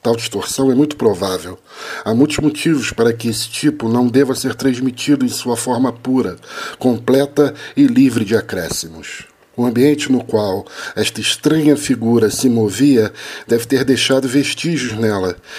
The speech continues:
e ainda mais deve ter sido feito pela história, pelo destino das primeiras comunidades cristãs. A última, de fato, deve ter embelezado o tipo retrospectivamente com caracteres que apenas podem ser compreendidos enquanto finalidade de guerra e propaganda.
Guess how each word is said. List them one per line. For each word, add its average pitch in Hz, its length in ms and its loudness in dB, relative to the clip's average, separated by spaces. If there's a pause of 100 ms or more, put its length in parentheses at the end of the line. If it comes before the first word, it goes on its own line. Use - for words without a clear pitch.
(140)
e 107 80 0
ainda 131 240 4
mais 139 420 4
deve 131 220 0
ter - 160 -4
sido 143 220 -2
feito 143 340 2
pela 143 180 4
história, 120 600 2 (340)
pelo 135 160 4
destino 135 640 0
das 113 160 2
primeiras 131 500 2
comunidades 113 680 0
cristãs. - 800 -10 (120)
A 104 80 -6
última, 107 540 -2 (240)
de 110 100 -6
fato, 131 480 -2 (300)
deve 117 200 0
ter 139 200 2
embelezado 131 840 2
o 101 120 -8
tipo 139 420 -4
retrospectivamente 123 1300 -2
com 123 140 -6
caracteres 120 840 -2 (360)
que 127 100 0
apenas 143 400 2
podem 143 320 2
ser 139 220 -6
compreendidos 131 880 0
enquanto 139 400 0
finalidade 127 760 2
de 113 140 -6
guerra 139 340 2
e 143 60 2
propaganda. 82 840 -8